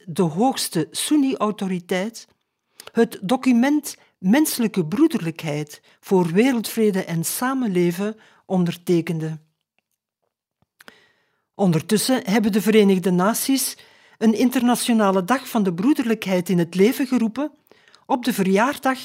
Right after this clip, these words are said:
van de ondertekening van dit document.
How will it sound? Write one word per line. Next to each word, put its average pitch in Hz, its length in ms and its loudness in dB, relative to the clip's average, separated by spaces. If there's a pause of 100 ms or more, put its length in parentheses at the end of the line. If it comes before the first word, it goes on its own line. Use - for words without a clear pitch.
(120)
van 180 180 -2
de 180 100 -2
ondertekening 226 800 0
van 190 160 0
dit 170 180 -4
document. 185 680 -4